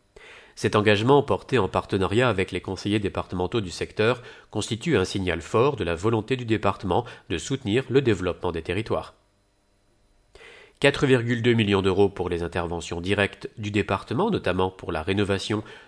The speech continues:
du collège de Sainte-Florine. Plus de six cent mille euros.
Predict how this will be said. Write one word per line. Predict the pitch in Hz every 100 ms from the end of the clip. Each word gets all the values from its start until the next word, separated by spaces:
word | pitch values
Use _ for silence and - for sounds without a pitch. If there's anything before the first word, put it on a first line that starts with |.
| -
du | 90 80
collège | - 101 98 90 82 - - -
de | 80
Sainte-Florine. | - 98 - 82 - 101 113 185 92 - _ _ _ _ _ _ _ _ _
Plus | - 131
de | 104
six | - 135
cent | 143
mille | 143 127
euros. | 110 90